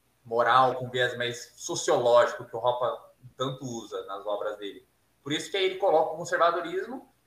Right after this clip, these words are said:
que disso emerge a famigerada remoção física,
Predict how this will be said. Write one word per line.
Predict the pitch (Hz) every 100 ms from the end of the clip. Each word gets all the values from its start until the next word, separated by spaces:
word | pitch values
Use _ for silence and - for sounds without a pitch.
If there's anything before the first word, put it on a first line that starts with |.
| _ _
que | 254 233 175
disso | 143 127 131 190 233 - 240 -
emerge | 190 180 143 131 160 190 - 233 - _ -
a | 135 143 165 - - _ _
famigerada | - 131 139 139 127 135 165
remoção | 147 147 151 185
física, | - 196 175 127